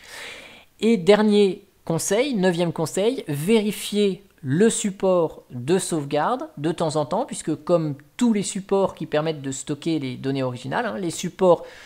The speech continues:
sur lesquels vous réalisez vos sauvegardes peuvent être endommagés, donc vérifiez leur état afin d'éviter, euh, qu'ils tombent en panne. Euh, sachez que si vous faites par exemple des sauvegardes sur des D V D qui sont gravés, ça peut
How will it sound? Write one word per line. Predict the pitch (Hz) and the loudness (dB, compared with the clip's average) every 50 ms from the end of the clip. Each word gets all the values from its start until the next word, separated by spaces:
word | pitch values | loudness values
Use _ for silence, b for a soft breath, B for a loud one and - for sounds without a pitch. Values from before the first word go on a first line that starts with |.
| B B B B B | B B B B B
sur | B - - 190 196 | B -4 0 0 2
lesquels | 185 180 - - 202 196 180 | 2 0 0 0 0 0 2
vous | 160 147 143 | 0 0 0
réalisez | 135 165 165 165 170 170 165 170 175 | 2 4 4 4 4 2 2 2 2
vos | 170 151 147 | 2 2 -2
sauvegardes | 143 - 143 135 139 175 226 277 - | -2 -2 -4 -2 0 0 0 0 -2
peuvent | - 175 - - | -6 -6 -2 -4
être | 165 160 - - _ _ | -4 -4 -4 -18 _ _
endommagés, | - 185 190 170 180 170 160 151 131 113 120 156 202 233 | 2 2 4 4 4 4 4 2 2 0 4 4 4 4
donc | 196 160 151 - - B B B B B B B - | 4 0 -4 -4 -10 B B B B B B B -14
vérifiez | 117 120 139 160 160 175 170 - - 185 180 | -6 0 2 2 2 2 -2 -4 -2 0 2
leur | 170 175 170 165 | 2 2 2 2
état | 170 - - - 127 123 147 180 226 269 - - _ _ _ _ | 0 -2 -4 -4 -2 0 2 2 0 -2 -6 -16 _ _ _ _
afin | - 139 135 - 123 120 | -10 -10 -6 -4 -6 -6
d'éviter, | 107 110 127 135 135 131 139 131 - - 135 139 160 196 233 226 B B B B - | -4 0 0 0 2 0 -2 -6 -4 -2 0 2 2 2 0 -2 B B B B -10
euh, | 127 123 110 110 | -8 -8 -8 -8
qu'ils | - - - - | -10 -14 -16 -6
tombent | _ - 151 156 139 | _ 0 0 2 0
en | 131 123 120 | 0 -2 -4
panne. | 117 - _ - 139 139 190 220 226 220 B B B B B B B - | -6 -10 _ -6 -4 -4 -4 -6 -6 -8 B B B B B B B -8
Euh, | 127 117 120 - - | -8 -8 -8 -8 -12
sachez | - - - 135 - 175 165 | -10 -8 -8 -6 -4 -6 -4
que | 160 156 143 | -4 -4 -4
si | 139 - - 147 | -4 -4 -4 -4
vous | 147 147 | -6 -6
faites | - - 156 156 156 - | 2 2 2 2 2 -4
par | 131 123 | -6 -4
exemple | 127 139 151 151 | -2 -2 -2 -2
des | 139 - | -2 -4
sauvegardes | - - 139 131 135 139 147 151 160 165 135 156 B B B B | -2 -2 -2 -2 -2 0 2 4 4 4 2 0 B B B B
sur | - - - - 156 151 - 127 | -14 -12 -8 -4 -4 -4 -2 -4
des | 120 117 | -6 -4
D | 123 135 165 165 | 2 4 4 4
V | 143 147 147 | 6 2 2
D | 139 147 151 156 151 | 4 4 2 2 2
qui | - - - | -2 -14 -14
sont | - - 123 123 120 | -10 -8 -8 -6 -6
gravés, | 123 - 135 127 117 120 160 254 302 | -4 -2 -2 -2 -2 -2 -4 -6 -6
ça | - - 117 | -10 -16 -16
peut | - - 123 113 113 | -14 -14 -14 -14 -14